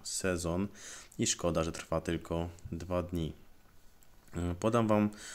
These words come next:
tak jak poprzednio, kilka różnych mapek, a sami musicie sprawdzić, która mapa jest dla was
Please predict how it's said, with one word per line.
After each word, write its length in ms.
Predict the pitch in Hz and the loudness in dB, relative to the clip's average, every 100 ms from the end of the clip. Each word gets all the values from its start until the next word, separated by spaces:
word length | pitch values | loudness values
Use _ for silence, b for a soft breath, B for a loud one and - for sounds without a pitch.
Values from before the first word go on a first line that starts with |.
| B | B
tak 120 | - 107 | 2 2
jak 160 | 101 | 2
poprzednio, 440 | 101 - 110 107 95 | 0 2 2 2 2
kilka 340 | 101 - 95 | 0 2 2
różnych 380 | 95 92 90 92 | 2 0 -2 0
mapek, 460 | 98 110 92 87 | 0 2 2 0
a 60 | 85 | -2
sami 280 | - 98 95 | 0 2 2
musicie 440 | 90 98 - 90 | 0 -2 0 0
sprawdzić, 600 | - - 98 95 92 87 | 0 2 2 2 2 -4
która 460 | - - 87 85 82 87 | -6 -4 0 0 0 -2
mapa 320 | 85 - 82 | -2 0 0
jest 120 | 82 | 0
dla 160 | 87 82 | 0 0
was 360 | 85 82 - | 0 0 -4